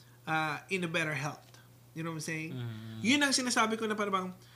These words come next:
Speaker 1: you know what? Sige, fine, do that. At least the people is much b-, in a better place than before.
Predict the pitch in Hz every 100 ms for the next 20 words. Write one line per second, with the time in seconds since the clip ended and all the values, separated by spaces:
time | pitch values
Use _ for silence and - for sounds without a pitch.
0 | - - 175 196 208 208 - 220 190 151
1 | - - 196 175 147 - - 151 220 202
2 | 180 175 - - - - - - - -
3 | 185 214 214 202 196 196 202 196 180 160
4 | - 165 - - 165 170 180 180 175 165
5 | 175 180 170 170 170 160 156 170 160 -
6 | - - - - - 180 214 196 165 -
7 | 165 -